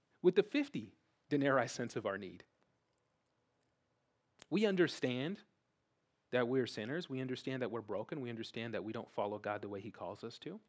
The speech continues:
But we really don't have the depth of understanding of how needy we are before God.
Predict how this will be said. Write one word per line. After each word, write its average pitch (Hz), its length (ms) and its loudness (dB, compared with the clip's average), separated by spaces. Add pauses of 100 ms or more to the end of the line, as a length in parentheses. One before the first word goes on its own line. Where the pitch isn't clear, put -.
(960)
But 151 80 8
we 247 200 4
really 262 340 0
don't 196 220 2
have 185 260 0
the 156 120 0
depth 135 480 2 (200)
of 143 140 2
understanding 160 920 -4 (1120)
of 147 100 -2
how 170 140 0
needy 185 320 -2
we 185 160 0
are 226 160 -2
before - 360 -12
God. - 100 -18